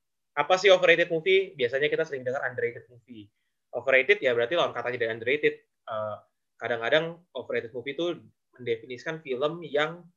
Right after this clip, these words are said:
dianggap filmnya terlalu ber-, ratingnya tinggi karena dianggap terlalu over gitu. Padahal filmnya faktanya biasa aja gitu. Makanya dianggap ratingnya tuh terlalu tinggi karena over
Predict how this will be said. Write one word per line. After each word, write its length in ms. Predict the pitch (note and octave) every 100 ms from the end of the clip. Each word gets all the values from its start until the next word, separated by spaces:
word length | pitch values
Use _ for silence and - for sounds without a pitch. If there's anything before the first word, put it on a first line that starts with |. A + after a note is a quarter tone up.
| _ _ _ _
dianggap 720 | - D3+ E3 D#3+ D#3 F3+ G#3+
filmnya 400 | - D#3+ E3 G3
terlalu 400 | - E3+ D#3+ E3 F3
ber-, 280 | D3 C#3+ D3 _ _ _ -
ratingnya 480 | E3+ E3 F3+ G#3+
tinggi 400 | G3+ E3 D#3+ A#3
karena 320 | A3+ F3 F3 E3
dianggap 480 | D3+ D#3 D#3 F#3
terlalu 260 | - E3+ E3
over 340 | F#3 G#3 - E3 A2+
gitu. 160 | A2+ G2+ _ _ _
Padahal 420 | D3 C3+ D3+ A3
filmnya 480 | A3+ D3 C3+ E3 C4 - _ _
faktanya 680 | - - - C#3+ G3 B3+ - _ B2+ _
biasa 420 | - C3 B2 E3 A#3
aja 240 | D3 B2+
gitu. 160 | A2+ A2
Makanya 320 | A2+ D3+ F3+
dianggap 340 | C3 A#2+ C3 - _ _
ratingnya 340 | B2+ - C#3+
tuh 80 | E3
terlalu 200 | G3 D3 D3
tinggi 340 | B2+ B2+ F#3+ - _ _ _ _ _ _
karena 180 | D3 D3+
over 360 | F#3 G#3 F#3+